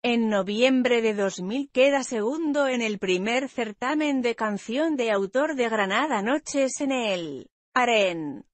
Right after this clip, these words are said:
También obtuvo premios en el Encuentro Intergeneracional de Granada, dos mil uno, Mancurrock, Málaga, dos mil uno,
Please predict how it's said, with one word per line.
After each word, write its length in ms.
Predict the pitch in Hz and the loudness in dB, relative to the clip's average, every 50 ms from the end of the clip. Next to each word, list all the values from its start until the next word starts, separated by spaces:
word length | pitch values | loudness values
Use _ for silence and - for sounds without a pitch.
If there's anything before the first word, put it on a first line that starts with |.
| _ _ | _ _
También 600 | _ 233 208 208 208 202 226 254 269 285 277 269 | _ -2 0 0 0 -2 0 2 2 4 4 4
obtuvo 600 | 277 269 247 - - _ 269 277 302 320 277 285 - | 2 2 0 -4 -8 _ -2 -2 -2 0 0 -2 -2
premios 600 | - 254 285 320 302 294 294 294 277 269 254 - | -2 -2 -2 0 2 2 2 2 2 0 -2 -2
en 140 | 247 240 226 | -4 -2 0
el 140 | 220 202 | 0 0
Encuentro 680 | 190 190 180 175 - 208 233 262 285 285 269 269 247 226 | 0 0 -2 -2 0 2 2 2 2 0 0 0 0 0
Intergeneracional 1300 | 220 214 214 202 - 190 175 180 - - 240 233 220 214 208 202 196 - 202 180 180 196 240 320 349 311 | 0 0 -2 -2 -2 -2 -2 -2 -4 -4 -2 -2 0 2 2 0 0 0 -4 -4 -2 -2 -2 -2 -2 -2
de 100 | 311 330 | -4 -2
Granada, 880 | 311 294 269 262 254 247 233 214 196 190 185 180 175 170 165 160 156 - _ _ _ _ _ | -2 0 0 0 2 4 2 4 4 4 4 2 2 0 -2 -6 -10 -14 _ _ _ _ _
dos 400 | _ 202 196 190 196 185 175 175 | _ -8 -2 0 0 0 0 -2
mil 280 | 190 233 302 359 359 330 | -2 -2 -2 -2 0 -2
uno, 560 | 269 220 202 185 180 175 165 160 - - - _ _ _ | -2 -2 -2 -2 -4 -4 -4 -6 -8 -12 -16 _ _ _
Mancurrock, 1000 | 226 226 233 233 226 220 214 - 226 214 214 214 208 190 170 151 156 - - - _ _ _ | -6 -4 -2 0 -2 -2 -4 -6 -6 -4 -2 0 0 0 0 0 -2 -6 -12 -20 _ _ _
Málaga, 1000 | 220 220 220 220 220 208 196 190 185 175 180 180 180 175 170 165 160 - - _ _ _ | -6 -4 0 2 2 2 4 2 0 0 0 0 0 0 0 -2 -6 -10 -14 _ _ _
dos 400 | 202 202 190 196 185 175 175 185 | -8 -4 0 0 0 0 0 -2
mil 260 | 208 269 349 359 359 | -2 -2 -2 0 -2
uno, 560 | 302 233 208 190 180 175 170 160 165 165 - | -2 -2 -2 -4 -4 -4 -4 -6 -8 -10 -16